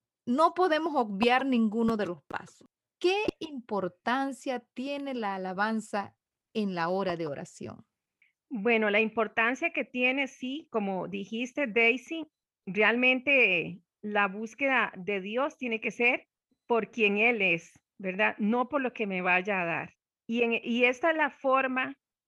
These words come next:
Speaker 2: en que no solo vamos a venir con oraciones para ellos, a descansar en Dios en ellos, sino que es, vamos a tener una relación, vamos a estar alineadas a Dios, a reconocerlo a Él con alabanza.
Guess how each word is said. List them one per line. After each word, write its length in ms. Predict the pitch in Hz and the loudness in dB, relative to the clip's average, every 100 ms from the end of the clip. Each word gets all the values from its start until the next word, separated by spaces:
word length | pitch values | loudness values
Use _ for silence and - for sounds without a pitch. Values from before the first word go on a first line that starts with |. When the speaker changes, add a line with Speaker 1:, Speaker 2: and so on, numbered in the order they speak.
| - | -6
Speaker 2:
en 180 | 208 208 | -4 -4
que 560 | - 208 202 196 190 - | -2 -2 2 2 0 -2
no 260 | 208 220 | -4 -4
solo 260 | 220 285 302 | -2 0 0
vamos 300 | 285 269 285 | 0 -2 -6
a 60 | 269 | -6
venir 300 | 220 214 - _ _ | -6 -6 -10 _ _
con 260 | - 233 254 | 2 2 4
oraciones 760 | 285 269 - 233 226 240 240 | 4 2 2 0 0 -2 -6
para 300 | - 247 220 | -2 2 2
ellos, 400 | 185 175 214 - | 0 -6 -10 -10
a 80 | 190 | -4
descansar 560 | 185 175 185 185 202 202 | -4 -4 -6 -4 0 0
en 120 | 233 | 0
Dios 240 | 220 214 | -2 -2
en 100 | 226 | -2
ellos, 260 | 202 185 202 | -2 -2 -8
sino 360 | - 202 202 | -6 -4 -4
que 260 | 202 247 240 | 0 2 2
es, 120 | 226 - - - | 0 -8 -20 -16
vamos 380 | - 220 220 269 | -2 0 2 0
a 80 | 277 | 0
tener 280 | 262 214 214 | 0 0 0
una 200 | 240 254 | 0 0
relación, 640 | 240 196 180 - 214 196 | -2 -4 -6 -6 -4 0
vamos 260 | 196 220 285 | 0 0 -2
a 60 | |
estar 260 | 262 - 247 | -2 2 2
alineadas 880 | 277 254 226 214 247 302 320 208 - | 2 0 -6 -2 0 2 2 0 -4
a 100 | 180 | -14
Dios, 360 | 170 165 151 - | -10 -8 -6 -4
a 80 | |
reconocerlo 920 | 170 190 - 196 190 185 - 277 320 302 | -2 -2 0 -2 -2 -4 0 2 2 2
a 120 | 254 | 2
Él 240 | 233 226 | 2 0
con 180 | - 208 | -4 -4
alabanza. 640 | 196 190 180 185 196 185 | -2 -2 -2 -2 -2 -6